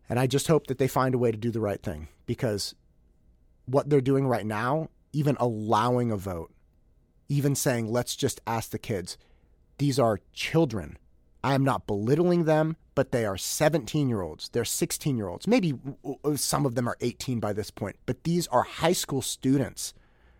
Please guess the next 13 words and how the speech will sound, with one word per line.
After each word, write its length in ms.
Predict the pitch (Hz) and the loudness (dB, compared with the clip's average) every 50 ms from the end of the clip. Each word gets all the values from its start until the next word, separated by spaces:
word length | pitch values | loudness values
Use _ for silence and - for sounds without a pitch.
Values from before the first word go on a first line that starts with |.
| _ _ _ _ _ _ _ _ _ _ _ _ - | _ _ _ _ _ _ _ _ _ _ _ _ -2
You 100 | 139 160 | 0 2
do 160 | 147 175 175 | 2 4 4
not 420 | 165 151 151 156 170 185 - - - | 4 6 6 8 8 6 6 6 6
put 300 | - - - - - - | 6 6 6 6 2 0
this 160 | 147 139 - | -2 -2 0
decision 500 | - 131 - - 143 160 - 113 101 90 - _ _ _ | -2 -2 2 4 4 4 4 2 -2 -4 -8 _ _ _
in 340 | - 165 170 170 175 175 151 - - | 4 6 6 6 6 4 0 -2 -2
their 380 | 131 127 147 135 131 127 127 | 2 4 6 8 8 6 4
hands. 680 | 113 - - - 123 123 123 113 92 82 - - - - - _ _ _ _ _ _ _ _ _ _ _ _ _ _ _ _ _ | 2 -2 -6 -4 -2 -2 0 -2 -2 -6 -8 -10 -12 -12 -14 _ _ _ _ _ _ _ _ _ _ _ _ _ _ _ _ _
You 180 | - 135 147 131 | -2 0 0 2
lead 600 | 127 120 123 131 143 160 190 208 226 220 170 143 | 2 2 0 2 4 6 6 6 6 4 6 6
by 160 | 151 143 147 | 6 8 8
example. 680 | 147 147 143 123 117 127 123 131 127 - 98 - - | 8 6 4 2 0 0 0 0 0 -2 -4 -8 -10